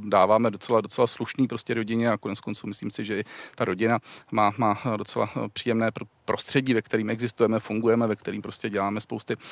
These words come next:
zajímavých, zajímavých aktivit a já si myslím, že to dokážu odlišit. Eh, co budu dělat poté, až nebudu, eh, ministrem, pochopitelně nevím a samozřejmě ani nevím, jak dlouho zde budu. Já, eh, prostě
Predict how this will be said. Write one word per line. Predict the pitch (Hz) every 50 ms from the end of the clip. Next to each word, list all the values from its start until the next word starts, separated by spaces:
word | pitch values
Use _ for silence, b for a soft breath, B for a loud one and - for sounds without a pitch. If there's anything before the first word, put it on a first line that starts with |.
| B B B B -
zajímavých, | 107 101 104 107 113 107 113 113 110
zajímavých | 107 110 107 107 113 117 117 110 -
aktivit | - - - - 117 110 123 123 - 120
a |
já | 113 113 110
si | 107 -
myslím, | 127 - - 120
že | 117 131
to | - - 90 -
dokážu | - - 113 113 120 127 131
odlišit. | 127 127 123 127 123 - - 127 127 -
Eh, | - - - - - - - - 113 104 104 101 101 -
co | - -
budu | 120 127 135 131
dělat | 120 113 120 123 127 -
poté, | - 104 - - 123 120
až | 123 - -
nebudu, | - 113 104 123 123 123 117 -
eh, | 131 117 107 104 104 104 104
ministrem, | 104 110 113 - - 131 117
pochopitelně | - 113 - 117 104 110 - 131 123 123 123 120 117 113
nevím | 113 107 110 110 110 117 123 127 123
a |
samozřejmě | 113 - 123 123 120 131 131
ani | 131 131 131
nevím, | 131 127 135 135
jak | 127 123 127 123
dlouho | 123 131 127 127 110 117 107 B B B B
zde | 113 107 101 107
budu. | 95 104 107 98 - B B B B
Já, | - 113 110 110 110 107
eh, | 110 110
prostě | 101 107 - 110 - - 123 117